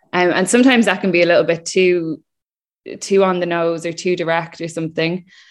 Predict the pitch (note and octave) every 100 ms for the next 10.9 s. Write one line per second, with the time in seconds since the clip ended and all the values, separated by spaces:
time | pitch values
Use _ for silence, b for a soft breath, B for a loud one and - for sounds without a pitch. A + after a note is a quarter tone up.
0 | b b - F3+ F#3 G3 G3 G3+ G3 F#3+
1 | - F3+ F3 E3+ F3 E3+ E3+ E3 E3 -
2 | F3 E3+ E3+ E3+ E3 E3 E3 D#3+ D#3 -
3 | D#3+ - - D3+ D#3 E3+ F3 E3 F#3 G3
4 | F#3+ G3+ G#3 - A#3 A#3+ _ _ _ _
5 | _ _ - G3+ F#3 F#3 F#3 F3 F3 F3
6 | D3 F3 - G3 D#3+ E3+ A3+ B3 - F3+
7 | E3+ F3+ F3 E3 E3+ E3+ E3 F3 E3+ E3
8 | E3 F#3+ F3+ D#3+ F3+ F3 F3 E3+ E3+ D#3+
9 | D#3+ E3 E3 E3 - D#3+ D#3+ D3+ D#3+ D#3
10 | E3 E3 D3+ D#3+ E3 D#3+ D#3+ D#3 D#3